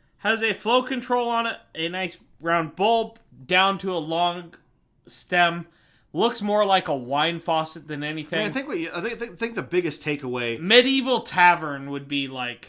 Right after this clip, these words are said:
Speaker 2: Right. I mean, I think the biggest takeaway, without getting into, too deep into the, uh, the, the mechanics,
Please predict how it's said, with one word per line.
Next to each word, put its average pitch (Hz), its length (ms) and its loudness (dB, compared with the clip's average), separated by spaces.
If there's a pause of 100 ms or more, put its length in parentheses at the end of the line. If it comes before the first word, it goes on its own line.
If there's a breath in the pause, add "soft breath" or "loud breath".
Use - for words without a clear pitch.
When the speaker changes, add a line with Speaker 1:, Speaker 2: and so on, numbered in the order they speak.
Speaker 2:
Right. 180 400 2
I 160 80 -2
mean, 170 140 0
I - 20 0
think 185 220 -4
the 175 60 -2
biggest 165 300 -2
takeaway, 131 640 0
without 139 360 -2
getting 135 180 -4
into, 139 560 -8
too 170 280 -2
deep 151 220 -2
into 135 300 -6
the, 117 260 -2
uh, 107 180 -6 (100)
the, 120 180 -8
the 117 100 -12
mechanics, 123 640 -8